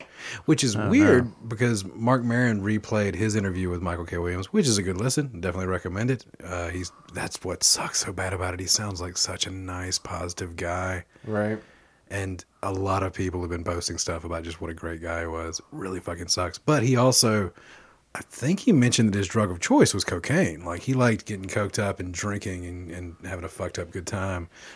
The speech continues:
Speaker 1: Like, I don't think at any point in time he mentioned heroin, so.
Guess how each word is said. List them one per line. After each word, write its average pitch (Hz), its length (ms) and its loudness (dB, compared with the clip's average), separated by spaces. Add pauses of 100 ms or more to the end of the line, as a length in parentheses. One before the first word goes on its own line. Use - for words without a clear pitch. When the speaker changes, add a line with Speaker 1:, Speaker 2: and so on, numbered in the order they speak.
(140)
Speaker 1:
Like, 85 120 -2
I 92 60 -2
don't 110 120 2
think 104 120 0
at 92 40 0
any 107 120 -2
point 92 220 -4
in 87 40 -10
time 90 280 -2
he 87 80 -6
mentioned 87 440 -6 (600)
heroin, 82 480 -2
so. 82 400 -4